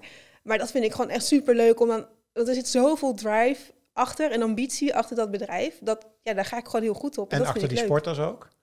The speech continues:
Speaker 1: Ook, ja.
Speaker 2: Ja.
Speaker 1: Dus dat is wel echt iets wat,
Speaker 2: Want zo
Speaker 1: eh,
Speaker 2: meteen nog even, want sport is wel een themaatje
Speaker 1: Ja.
Speaker 2: bij je, volgens mij.
Speaker 1: Ja, dus dat, eh, en, eh,
Speaker 2: Maar je
Speaker 1: goed.
Speaker 2: was met Dolph in gesprek.
Speaker 1: En toen deed ik al die voorstelronde.
Speaker 2: Ro-,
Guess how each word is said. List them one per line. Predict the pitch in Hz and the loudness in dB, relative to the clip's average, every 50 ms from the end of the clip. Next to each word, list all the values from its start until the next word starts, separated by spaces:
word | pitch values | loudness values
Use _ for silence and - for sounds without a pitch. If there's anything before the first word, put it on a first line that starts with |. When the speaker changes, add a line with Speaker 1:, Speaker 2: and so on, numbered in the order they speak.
| _ _ _ - - _ | _ _ _ -14 -6 _
Speaker 1:
Ook, | - 214 208 202 - - | 2 2 2 2 -4 -6
ja. | - 208 220 185 - - | 0 2 2 2 0 -2
Speaker 2:
Ja. | - 127 | -2 -2
Speaker 1:
Dus | 131 - - | 0 0 0
dat | - 214 - | -2 -4 -6
is | - 202 - | -6 -6 -4
wel | 220 208 | -4 -4
echt | - - - - | -4 -6 -8 -10
iets | 214 - - | -12 -12 -12
wat, | - - | -6 -4
Speaker 2:
Want | 139 135 | -2 2
zo | - 156 | 2 2
Speaker 1:
eh, | 139 131 | 2 4
Speaker 2:
meteen | 147 147 156 | 2 2 2
nog | 160 | 2
even, | 160 156 160 160 | 4 2 2 2
want | 160 151 | 0 -4
sport | - - 156 139 123 | -4 -2 -2 -2 -2
is | 120 | -4
wel | - 135 120 | -6 -6 -4
een | 120 120 120 110 - | -4 -6 -8 -6 -4
themaatje | 127 127 135 139 143 143 147 147 - - 156 - | -4 -2 -2 -2 -4 -4 -6 -8 -8 -8 -6 2
Speaker 1:
Ja. | 233 247 226 | 4 4 4
Speaker 2:
bij | 170 139 | 4 4
je, | 143 139 139 139 139 135 | 0 0 0 -2 -2 -4
volgens | - 147 139 123 - | -4 -6 -6 -6 -6
mij. | 147 139 151 180 208 - | -8 -8 -6 -8 -8 -6
Speaker 1:
Ja, | 226 226 202 175 | -6 -6 -4 -4
dus | - 202 202 | -6 -6 -2
dat, | - 247 233 233 - | 0 0 0 2 4
eh, | 247 240 240 240 - | 6 6 6 6 6
en, | 277 294 - | 4 6 6
eh, | 170 175 | 6 8
Speaker 2:
Maar | 202 226 | 8 8
je | 233 | 10
Speaker 1:
goed. | 226 226 | 8 8
Speaker 2:
was | 226 - | 8 6
met | 185 190 170 | 6 6 6
Dolph | 165 185 190 208 202 202 | 8 8 8 8 8 8
in | 208 196 | 8 6
gesprek. | 196 - - 190 190 202 339 | 4 4 4 6 6 6 6
Speaker 1:
En | 370 381 | 6 6
toen | 403 370 339 | 6 6 6
deed | 302 302 302 | 6 4 4
ik | 311 | 4
al | 294 240 | 2 0
die | 269 240 226 | 0 0 0
voorstelronde. | - 311 294 277 269 - 233 214 208 196 202 156 | 2 4 4 4 4 2 2 2 2 2 4 4
Speaker 2:
Ro-, | 143 | 6